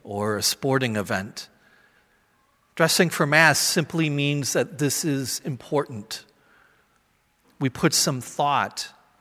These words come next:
into preparing to come and worship Almighty God. Recently, someone who's temporarily homeless talked to me about how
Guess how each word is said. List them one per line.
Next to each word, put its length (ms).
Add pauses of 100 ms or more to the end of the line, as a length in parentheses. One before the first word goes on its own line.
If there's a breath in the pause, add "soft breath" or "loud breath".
(140)
into 520
preparing 840
to 160
come 640
and 180
worship 500
Almighty 440
God. 440 (1600 soft breath)
Recently, 480
someone 460
who's 600 (200 soft breath)
temporarily 560
homeless 520
talked 300
to 60
me 220
about 320
how 400